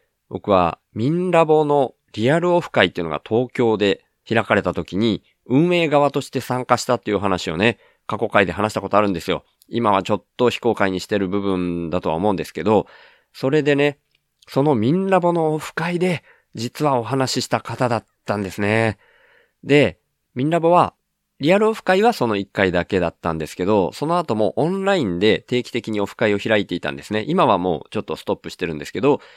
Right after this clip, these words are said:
毎月一回開いてる時期があって、その時にも一回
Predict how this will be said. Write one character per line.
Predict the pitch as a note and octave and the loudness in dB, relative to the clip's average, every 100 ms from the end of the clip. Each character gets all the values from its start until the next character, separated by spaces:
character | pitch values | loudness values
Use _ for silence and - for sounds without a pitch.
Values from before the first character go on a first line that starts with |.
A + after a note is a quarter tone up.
| - _ _ | -20 _ _
毎 | - B2+ | -2 -2
月 | - B2 | -2 -8
一 | G#2 | 0
回 | A2 | 0
開 | G2+ G#2 | 2 0
い | |
て | F#2 | 0
る | E2+ | -4
時 | E2 | -6
期 | F2 | -8
が | D#2+ | -6
あ | D#2 | -6
っ | |
て、 | _ D#2+ - _ _ | _ -6 -6 _ _
そ | - C#3 | -8 -4
の | F3+ | -2
時 | F#3+ F3 | -2 0
に | C#3+ | 0
も | E3 | 2
一 | C3+ - - | 0 -4 -6
回 | C3 C3+ A2 | -2 0 0